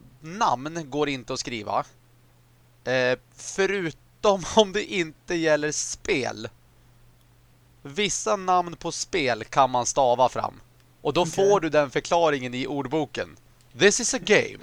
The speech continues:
Speaker 1: Bara.
Speaker 2: Ja,
Speaker 1: Det,
Speaker 2: jag hade
Speaker 1: det har
Speaker 2: ju
Speaker 1: jag lyckats med nämligen. <laughs>
Speaker 2: Ja, jag lyckades ju med något så här: "This is a Muslim verb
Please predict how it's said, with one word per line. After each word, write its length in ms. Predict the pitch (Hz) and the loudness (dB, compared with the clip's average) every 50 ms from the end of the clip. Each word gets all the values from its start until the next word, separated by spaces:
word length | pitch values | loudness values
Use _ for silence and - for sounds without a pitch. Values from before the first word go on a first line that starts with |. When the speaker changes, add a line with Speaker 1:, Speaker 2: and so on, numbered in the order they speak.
| - 120 - _ _ _ _ _ _ - _ _ | -18 -20 -20 _ _ _ _ _ _ -20 _ _
Speaker 1:
Bara. 340 | - 127 123 117 107 101 117 - _ _ _ - _ _ _ _ _ _ _ _ _ _ _ _ | 2 4 4 4 4 2 0 -4 _ _ _ -20 _ _ _ _ _ _ _ _ _ _ _ _
Speaker 2:
Ja, 240 | - 135 160 156 156 | -2 2 4 6 6
Speaker 1:
Det, 60 | 147 | 8
Speaker 2:
jag 100 | 156 160 | 8 8
hade 300 | 170 185 185 175 170 202 | 10 10 10 8 8 10
Speaker 1:
det 60 | 226 214 | 10 12
har 80 | 196 | 12
Speaker 2:
ju 60 | 170 | 10
Speaker 1:
jag 160 | 185 185 170 147 | 10 8 8 6
lyckats 340 | 139 127 - 139 127 - | 4 2 2 0 0 0
med 140 | 123 123 117 | 0 -2 0
nämligen. 380 | 113 113 110 110 110 117 120 135 123 | 0 -2 -2 -2 -2 -2 -2 -4 0
<laughs> 680 | - 220 190 - - 226 196 - - _ - _ _ | 2 2 2 4 4 4 2 2 -2 _ -20 _ _
Speaker 2:
Ja, 200 | - 151 156 151 | 0 2 4 6
jag 140 | 170 185 185 | 6 6 6
lyckades 420 | 175 170 170 170 170 156 151 - - | 6 4 4 4 4 2 2 2 0
ju 100 | 156 156 | 0 2
med 140 | 156 156 151 | 2 2 4
något 160 | 151 151 - | 2 2 2
så 100 | - 147 | 4 6
här: 300 | 139 139 139 135 131 - - - - - - - - _ | 6 8 6 6 2 -2 -10 -20 -20 -20 -20 -20 -10 _
"This 240 | - 202 240 - - - | 0 0 2 0 0 -2
is 180 | 175 - - | -2 2 6
a 380 | 175 165 165 165 160 156 151 - - | 8 10 12 12 12 12 12 10 4
Muslim 580 | 151 156 185 240 240 - - 233 233 220 190 | -2 2 4 4 4 4 4 6 6 6 6
verb 840 | 170 117 139 139 143 175 214 226 180 139 131 127 120 135 147 143 | 4 2 0 4 8 10 12 12 12 10 8 6 4 4 2 2